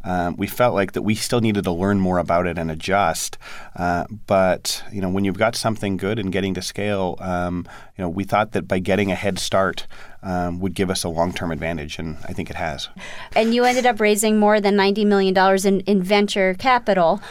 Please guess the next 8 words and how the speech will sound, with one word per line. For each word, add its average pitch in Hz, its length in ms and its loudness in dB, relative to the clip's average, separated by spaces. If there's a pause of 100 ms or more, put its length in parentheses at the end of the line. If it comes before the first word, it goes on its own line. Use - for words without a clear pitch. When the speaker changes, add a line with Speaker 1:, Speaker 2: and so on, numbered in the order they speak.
(220)
Speaker 2:
Mark 208 440 4
i-, 208 260 -2
invested 196 560 2
the 185 100 2
first 190 360 -2
million, 196 580 4
and 202 280 2
then, 208 340 4